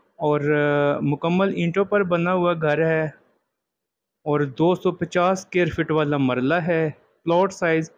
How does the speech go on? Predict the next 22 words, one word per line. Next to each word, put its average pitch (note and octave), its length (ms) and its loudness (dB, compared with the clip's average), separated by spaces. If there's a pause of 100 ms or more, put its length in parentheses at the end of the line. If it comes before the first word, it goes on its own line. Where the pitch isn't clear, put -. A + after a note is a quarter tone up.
پچیس - 480 -4
بائی C#3+ 260 0
پچاس A#2 500 -4
ہے۔ G#2+ 80 -6 (1800)
تو C#3+ 140 2
اس F3 280 -2
میں G3+ 360 -2 (540)
سامنے F#3 400 0
اس F#3+ 100 -4
کی F3+ 160 0
مین D#3+ 240 2
انٹرنس G3+ 420 0
ہے۔ F#3+ 100 -2 (600)
مین D3 320 0
انٹرنس F3+ 320 0
سے F3+ 120 -4
آگے D#3+ 200 -2
چلتے D#3+ 400 -2
ہیں E3 140 0 (800)
اور، B2+ 280 -2
آ، B2 580 0 (280)
اس D3 320 -6